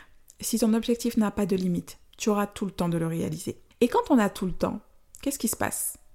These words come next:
Eh ben, on fait rien parce qu'on a tout le temps de s'y mettre, n'est-ce pas ? Donc il est primordial que tu te fixes une date limite à laquelle tu auras atteint l'objectif. Pas de « un jour, quand j'aurai épargné cinq mille euros, je ferai telle ou telle chose avec telle ou telle somme ». Non.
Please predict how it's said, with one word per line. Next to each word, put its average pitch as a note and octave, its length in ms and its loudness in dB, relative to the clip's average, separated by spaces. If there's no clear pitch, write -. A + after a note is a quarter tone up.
Eh - 20 -12
ben, F3+ 140 2
on F3 100 0
fait G3+ 200 -2
rien G#3+ 260 4
parce - 240 -2
qu'on F#3+ 160 0
a F#3+ 80 -2
tout A3 160 -10
le B3 60 -6
temps C4 180 4
de C4+ 60 0
s'y - 200 0
mettre, - 320 0
n'est-ce G3 240 -2
pas ? - 180 -6
Donc G#3 180 0
il G3 80 0
est F#3+ 40 0
primordial G3 640 0
que B3+ 100 -2
tu B3 140 -2
te C4+ 100 -2
fixes A#3+ 280 -4
une G#3+ 100 4
date G#3 220 -2
limite G3+ 280 0
à G3+ 40 2
laquelle F#3+ 320 -2
tu - 180 -4
auras A#3 260 0
atteint - 300 0
l'objectif. - 680 -6
Pas F#4 140 4
de « A3+ 240 4
un A#3+ 160 2
jour, G#3 420 -4
quand G#3 120 -2
j'aurai G3 240 0
épargné G3 320 -2
cinq - 300 -4
mille G#3 80 0
euros, G3+ 180 -2
je G3 140 -4
ferai F#3+ 280 -4
telle G3 280 -2
ou F#3+ 60 -8
telle G3 240 -2
chose G3 420 -2
avec F#3+ 280 -2
telle G3 220 0
ou G3 40 -4
telle G3 200 -4
somme ». F#3 480 0
Non. F3+ 240 0